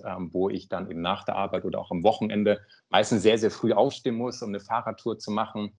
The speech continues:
Ich habe mir dazu noch ein Motorrad zugelegt. Vietnam ist ja auf zwei Rädern unterwegs, also Vietnam ist ja wirklich ein Rollerland.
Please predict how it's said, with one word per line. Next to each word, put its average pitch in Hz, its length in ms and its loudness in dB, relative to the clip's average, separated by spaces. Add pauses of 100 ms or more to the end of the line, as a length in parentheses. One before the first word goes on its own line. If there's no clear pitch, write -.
(160)
Ich - 140 0
habe 101 120 0
mir 95 80 0
dazu 90 340 0
noch 98 220 0
ein 95 180 -4 (280)
Motorrad 135 440 2
zugelegt. 131 600 0 (560)
Vietnam 101 420 4
ist - 140 0
ja 92 80 6
auf 92 120 -2
zwei 92 540 2
Rädern 113 380 2
unterwegs, 113 640 -8
also 92 240 -6
Vietnam 95 260 -8
ist 98 120 -8
ja 92 80 -2
wirklich 95 200 -4
ein 95 80 -6
Rollerland. 104 720 2